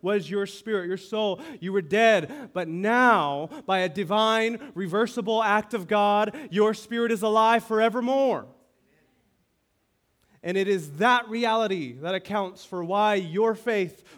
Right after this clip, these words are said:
will persevere. The word order is very important in this passage.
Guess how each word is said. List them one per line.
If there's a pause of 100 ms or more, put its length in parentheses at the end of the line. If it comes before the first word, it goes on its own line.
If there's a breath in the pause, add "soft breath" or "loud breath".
will
persevere. (2500)
The
word
order
is
very
important
in
this
passage.